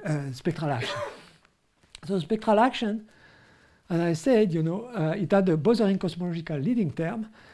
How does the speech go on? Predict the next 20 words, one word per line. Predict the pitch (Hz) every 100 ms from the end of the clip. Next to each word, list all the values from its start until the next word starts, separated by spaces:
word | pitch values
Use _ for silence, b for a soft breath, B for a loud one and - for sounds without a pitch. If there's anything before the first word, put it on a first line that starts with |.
| B
but | 185 196
now | 220 294 269
this | 220 202
cosmological | - 208 214 214 196 208
leading, | 185 208 196
leading | 190 214 208 170
term | 214 202
is | 175 202 -
totally | 220 214 190
unimportant | 175 180 233 196 156
because | 160 175
the | 175
volume | 233 247
is | 185 -
quantized. | 180 175 123 120 - _ _ b b b b -
So | 156
this | 220
is | 226 185
an | 185
integer. | 185 139 123